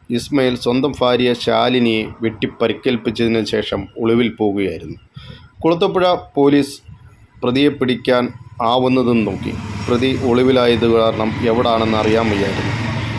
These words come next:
കഴിഞ്ഞ ദിവസം മൊബൈൽ ടവർ പരിശോധിച്ചപ്പോഴാണ് ആലുവ പോലീസ് സ്റ്റേഷന് സമീപം ആളുണ്ടെന്നുള്ള വിവരം അറിഞ്ഞത്. ഉടൻ തന്നെ കൊല്ലം റൂറൽ എസ് പിയുടെ നേ-, നിർദ്ദേശത്താൽ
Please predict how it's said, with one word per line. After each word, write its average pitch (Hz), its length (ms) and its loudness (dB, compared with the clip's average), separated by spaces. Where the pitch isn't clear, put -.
കഴിഞ്ഞ 170 240 2
ദിവസം 175 320 2
മൊബൈൽ 160 320 4
ടവർ 165 260 2
പരിശോധിച്ചപ്പോഴാണ് 131 840 2
ആലുവ 143 420 4
പോലീസ് 135 380 0
സ്റ്റേഷന് 127 360 0
സമീപം 117 420 0
ആളുണ്ടെന്നുള്ള 113 680 2
വിവരം 107 360 2
അറിഞ്ഞത്. 101 300 -2
ഉടൻ 131 260 2
തന്നെ 123 280 2
കൊല്ലം 131 480 2
റൂറൽ 123 380 2
എസ് 117 160 -2
പിയുടെ 117 340 2
നേ-, 120 340 0
നിർദ്ദേശത്താൽ 117 640 0